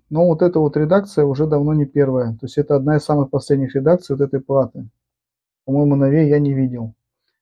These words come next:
Ну и схемы на эту вот именно редакцию я не смог получить нигде. То есть есть версии на более старые варианты, а вот на эту нет. Только какие-то куски попадаются иногда. По размеру можно видеть,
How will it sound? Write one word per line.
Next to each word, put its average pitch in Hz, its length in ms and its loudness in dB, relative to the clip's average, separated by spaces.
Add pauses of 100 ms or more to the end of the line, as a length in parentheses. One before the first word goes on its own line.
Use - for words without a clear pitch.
(140)
Ну 170 100 4
и 175 320 4
схемы 151 460 2
на 139 200 2
эту 135 140 -2
вот 127 120 -8
именно 135 220 0
редакцию 143 540 0
я 151 320 0 (220)
не 143 100 -8
смог 143 300 -6
получить 135 600 -2
нигде. 143 400 2
То 135 120 -8
есть 127 140 -8
есть 135 200 -2
версии 139 300 0
на 131 120 -2
более 208 280 4
старые 180 480 0
варианты, 151 600 -2 (760)
а 139 60 -2
вот 139 180 0
на 156 80 2
эту 175 160 0
нет. 131 260 0 (1160)
Только 135 260 -2
какие-то 139 220 -4
куски - 260 -8
попадаются 131 540 -2
иногда. 127 440 -2 (1040)
По 160 80 2
размеру 175 500 4
можно 151 360 0
видеть, 143 420 0